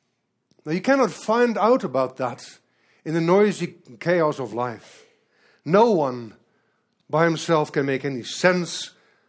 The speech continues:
out of all those conflicting signals in the troubles of life. But those who wait for the Lord, those who are silent,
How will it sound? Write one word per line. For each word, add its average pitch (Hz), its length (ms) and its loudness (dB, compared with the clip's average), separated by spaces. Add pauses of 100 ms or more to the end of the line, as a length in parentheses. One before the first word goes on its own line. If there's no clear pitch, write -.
(400)
out 151 160 0
of 160 100 0
all 202 360 4
those 185 200 2
conflicting 160 840 -4
signals 147 460 -4
in 139 120 -8
the 117 100 -12
troubles 135 340 -10
of 104 140 -12
life. 110 460 -10 (1400)
But 127 140 -12
those 247 320 4
who 214 100 0
wait 214 320 2
for 262 280 -4
the 208 100 2
Lord, 156 480 0 (1800)
those 101 140 -20
who - 100 -20
are 98 80 -16
silent, - 800 -6